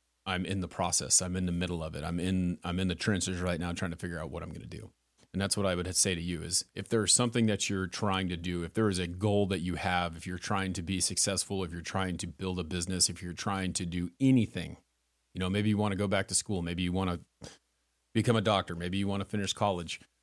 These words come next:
maybe you wanna, there's just these things that you have to do. You have to be willing to just kind of figure out a way to make it happen. And that's, that's what I have done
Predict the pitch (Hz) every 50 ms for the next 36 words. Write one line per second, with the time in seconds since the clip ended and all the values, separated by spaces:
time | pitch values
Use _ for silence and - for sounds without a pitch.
0 | _ _ _ - 92 90 95 98 98 98 101 98 98 95 - 87 95 95 90 87
1 | - - - - 95 110 110 - - - 110 95 - - 113 107 107 95 95 87
2 | - 98 95 101 95 - 101 82 85 98 107 101 90 82 98 98 - - 87 80
3 | 90 87 87 92 101 98 95 90 85 85 - - 90 - - 104 92 87 - -
4 | 95 90 90 87 85 85 85 80 85 85 82 80 80 - - - 82 85 - -
5 | - 90 - _ _ _ _ _ _ _ _ _ _ _ _ _ _ _ _ _
6 | _ _ _ _ _ _ - - 110 110 98 92 92 90 101 107 113 113 113 -
7 | - - - _ _ _ _ - 110 110 107 107 - - 107 104 104 98 - _
8 | - 92 90 82 - 98 85 80 80 92 90 87 90 87 87